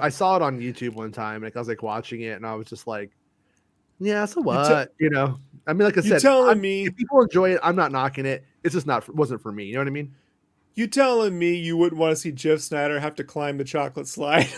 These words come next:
Speaker 2: <laughs> Come on, man.
Speaker 1: Yeah, but
Speaker 2: <laughs>
Speaker 1: also,
Speaker 2: And then,
Speaker 1: like
Speaker 2: and then you're sending him super chats and asking him questions about Star Wars while he's doing it. <laughs>
Speaker 1: Yeah,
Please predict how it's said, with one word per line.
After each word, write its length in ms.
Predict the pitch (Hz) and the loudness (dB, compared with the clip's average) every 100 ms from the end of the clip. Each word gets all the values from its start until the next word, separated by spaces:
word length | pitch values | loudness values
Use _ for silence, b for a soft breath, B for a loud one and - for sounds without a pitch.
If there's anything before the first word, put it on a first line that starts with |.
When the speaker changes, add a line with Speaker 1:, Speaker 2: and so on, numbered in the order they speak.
| - | -16
Speaker 2:
<laughs> 260 | - - 294 | -14 -6 -2
Come 280 | - 262 - | 4 4 8
on, 400 | 185 208 240 - | 6 8 4 4
man. 420 | 240 214 - 233 - | 2 2 4 2 2
Speaker 1:
Yeah, 500 | 208 339 262 247 202 | 0 2 4 4 4
but 400 | 262 214 160 240 - | 6 6 8 6 4
Speaker 2:
<laughs> 80 | 190 | 4
Speaker 1:
also, 160 | 220 226 | 4 8
Speaker 2:
And 180 | 226 | 8
then, 100 | 247 | 8
Speaker 1:
like 220 | 220 135 - | 6 2 4
Speaker 2:
and 100 | 226 | 6
then 60 | 233 | 6
you're 100 | 233 | 6
sending 240 | - 226 220 | 8 6 8
him 100 | 185 | 4
super 380 | - 196 190 190 | 2 -2 2 0
chats 420 | - 185 185 185 | 4 4 4 2
and 80 | 165 | 0
asking 380 | 151 156 - 156 | 2 2 0 -4
him 120 | 147 | -4
questions 440 | 135 160 147 - 147 | -2 -2 -2 -6 -6
about 180 | 147 139 | -6 -4
Star 320 | - 143 143 | -2 0 0
Wars 160 | 151 | 0
while 140 | 147 135 | -2 -4
he's 120 | 135 | -4
doing 320 | 131 143 143 | -4 -4 -4
it. 180 | 151 151 | -6 -8
<laughs> 180 | - | -10
Speaker 1:
Yeah, 60 | - | -6